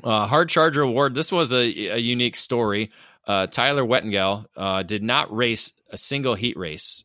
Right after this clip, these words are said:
uh, due to illness. So he was up in the, uh, in the hotel room for the, for two days, Friday and Saturday, I believe,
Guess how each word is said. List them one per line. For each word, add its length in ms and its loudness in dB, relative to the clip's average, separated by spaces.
uh, 160 -6
due 220 -4
to 200 -4
illness. 360 -4
So 160 -4
he 120 0
was 200 -2
up 240 -4
in 160 -6
the, 240 -4
uh, 160 -2
in 120 -2
the 100 -2
hotel 460 -2
room 200 -2
for 180 -6
the, 280 -4
for 160 -4
two 300 -4
days, 460 0
Friday 420 -2
and 100 -6
Saturday, 480 -2
I 80 -2
believe, 420 -4